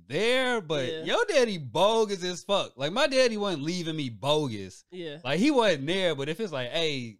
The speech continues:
Speaker 1: Pops, this was going on. All right, we finna put a plan in motion." Like, niggas' parents these days be like, "Shit, you fucked up."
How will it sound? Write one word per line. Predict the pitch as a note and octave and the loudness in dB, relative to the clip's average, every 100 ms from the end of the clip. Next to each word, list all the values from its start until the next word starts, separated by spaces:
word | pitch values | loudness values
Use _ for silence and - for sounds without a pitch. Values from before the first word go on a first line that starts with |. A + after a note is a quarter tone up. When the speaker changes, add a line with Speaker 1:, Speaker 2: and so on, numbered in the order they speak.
| - | -8
Speaker 1:
Pops, | D#3 C#3+ C3 | -6 -6 -8
this | E3+ E3 | -8 -8
was | C3+ | -8
going | D3 C#3 C#3 | -6 -4 -4
on. | D3+ C#3 B2 - _ - | -4 -4 -6 -12 _ -10
All | D#3 | -4
right, | D3+ C3+ | -2 -2
we | C3 F3+ | -4 -6
finna | F3 C#3+ | -6 -8
put | D3 C3+ | -6 -8
a | |
plan | B2+ D#3 A#2+ | -6 -8 -6
in | G#2+ | -2
motion." | D3 C#3 - G2+ | -2 -2 -6 -10
Like, | G2+ G#2+ G2 F#2+ _ _ _ _ | -8 -8 -8 -14 _ _ _ _
niggas' | G3 D4+ C4+ | -6 -4 -4
parents | - A#3+ A3+ G#3 | -6 -4 -2 -2
these | F3+ A#3 A3 F3 | -4 -4 -4 -2
days | D#3+ D3+ C#3 | -2 -2 -4
be | C#3+ | -6
like, | C3+ A#2+ A2+ | -4 -6 -8
"Shit, | - D#3 A#2+ | -10 -10 -8
you | D3 | -10
fucked | - G3+ - | -8 -10 -8
up." | A#3 G#3+ | -8 -8